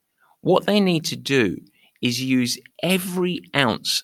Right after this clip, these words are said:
of physical preparation and all of the toughness and all of the lessons and the grit that has been gained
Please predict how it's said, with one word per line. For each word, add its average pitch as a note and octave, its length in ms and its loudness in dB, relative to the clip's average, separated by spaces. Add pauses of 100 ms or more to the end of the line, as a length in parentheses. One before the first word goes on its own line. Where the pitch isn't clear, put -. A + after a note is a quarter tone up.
of G#2+ 120 -2
physical F3 640 0
preparation B2 1000 0
and C3 160 2
all F#3+ 240 8
of A3 120 0
the G3+ 60 -2
toughness - 880 -6 (500)
and D3 140 4
all G3 220 8
of G#3 100 2
the G#3+ 140 8
lessons - 840 -4 (440)
and F#3+ 260 0
the G3+ 60 2
grit E3 680 0 (400)
that C3+ 120 2
has C3+ 140 -4
been C#3 240 0
gained D3 500 2